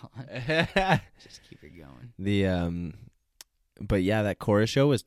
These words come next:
Speaker 2: tight as fuck. I was like, "Me, this is," eh, honestly, I kinda, I liked it more than the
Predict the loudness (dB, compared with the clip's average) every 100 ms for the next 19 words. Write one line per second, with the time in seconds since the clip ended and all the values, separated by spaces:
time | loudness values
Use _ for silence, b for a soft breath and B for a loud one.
0 | -8 -6 -6 -6 -10 -2 -2 0 -2 0
1 | -2 -4 -8 -4 -4 -4 -6 -10 -8 -8
2 | -6 -4 -2 -2 -2 -2 -2 -2 -2 -2
3 | -4 -4 -4 -4 -6 -2 -2 -2 -4 -4
4 | -4 -4 -6 -8